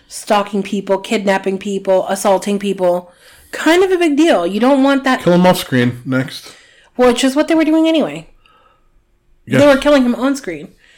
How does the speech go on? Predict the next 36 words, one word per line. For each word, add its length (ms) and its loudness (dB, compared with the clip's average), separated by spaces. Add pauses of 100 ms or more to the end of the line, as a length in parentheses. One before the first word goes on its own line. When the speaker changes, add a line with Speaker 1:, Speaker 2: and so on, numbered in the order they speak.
(280)
Speaker 2:
Yeah, 100 2
they 60 4
killed 180 2
him 120 4
on 200 4
screen 340 2
to 100 -6
then 180 2
have 340 -2
him 380 -4
perish 480 0
off 220 0
screen, 240 -8
most 180 -6
likely. 420 -4
Speaker 1:
Yeah. 400 -2
Speaker 2:
For 160 -10
four. 480 -8 (540)
Speaker 1:
Yeah. 180 -2 (560)
Speaker 2:
"Oh 220 4
no, 200 4
my 180 6
son 300 4
is 100 2
dead. 340 4
Aberforth's 480 0
so 80 -2
angry." 360 -4
Wee. 440 -10 (1500)
Speaker 1:
What 240 2
if 200 0
people 300 0
hadn't 480 0
seen 300 -2
number 220 -6
three? 360 -10